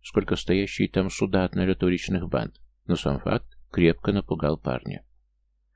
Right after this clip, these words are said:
Завалившись едва ли не первую попавшуюся ночлежку для моряков, заплатил за спальное место. В комнате ночевало человек двадцать, отчаянно воняло немытыми телами, перегаром и газами из кишечника.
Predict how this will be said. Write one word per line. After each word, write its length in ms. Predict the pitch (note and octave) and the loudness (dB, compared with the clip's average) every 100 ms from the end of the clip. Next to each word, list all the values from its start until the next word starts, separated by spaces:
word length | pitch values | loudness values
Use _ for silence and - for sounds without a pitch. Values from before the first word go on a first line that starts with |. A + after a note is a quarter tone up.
| - - - | -20 -18 -8
Завалившись 760 | E2 F#2 A2+ D#3+ E3+ D3+ - | 2 4 6 4 4 0 0
едва 280 | A2+ A2 D3 | 0 2 2
ли 100 | C#3 | 2
не 120 | B2+ | 2
первую 380 | A#2 C3 C3+ A#2+ | 2 2 4 4
попавшуюся 680 | - G#2 A#2+ A#2+ G2+ F2+ F2+ | 2 0 0 0 0 2 2
ночлежку 580 | F2 - C#3 D#3 - D#2+ | 2 0 -4 -4 -2 2
для 160 | D#2+ | 4
моряков, 460 | D#2+ D#2+ - C2+ D2+ | 4 2 2 2 2
заплатил 460 | F2+ - A2 D3 | 0 0 0 0
за 140 | B2+ A2+ | 0 -2
спальное 540 | - A2 G#2+ G#2+ G2 | -2 -2 -2 2 2
место. 480 | D2+ A#1+ - - - _ _ _ _ - | 2 -2 -6 -10 -12 _ _ _ _ -4
В 40 | |
комнате 420 | - C#3 D3 - | 4 4 4 0
ночевало 380 | C3+ - B2 B2 | -2 0 2 2
человек 320 | - A#2+ A#2 | 2 2 2
двадцать, 520 | F#2 F#2 F#2 - G2+ - | 2 2 2 0 -6 -6
отчаянно 500 | - - F2+ E2 D2 | -6 0 2 2 2
воняло 360 | C#2 E2 F#2+ | 2 0 2
немытыми 480 | F2 D#2+ D#2 - C2+ | 2 4 2 0 -4
телами, 520 | - A#1+ C2 D#2 F#2 | -4 -2 0 0 -2
перегаром 680 | - D#2+ D2+ C#2+ E2 A2 - | 0 2 2 0 -2 -2 -4
и 100 | F#2+ | -4
газами 440 | F2+ E2 E2 F2 E2 | 0 2 2 0 0
из 120 | - | -4
кишечника. 680 | - - A1 - - - | -10 -4 -4 -4 -10 -12